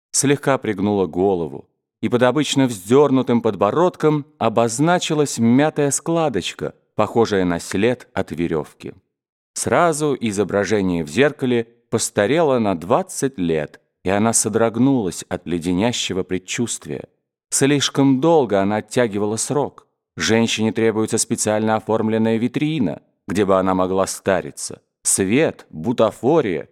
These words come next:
черный бархат, на фоне которого можно спокойно сидеть и толстеть, хихикать и жадничать.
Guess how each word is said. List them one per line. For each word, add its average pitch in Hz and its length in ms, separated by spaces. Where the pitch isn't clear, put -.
черный 139 400
бархат, 135 600
на 131 140
фоне 123 320
которого 143 480
можно 135 300
спокойно 120 640
сидеть 120 600
и 147 120
толстеть, 120 760
хихикать 143 760
и 143 120
жадничать. 104 800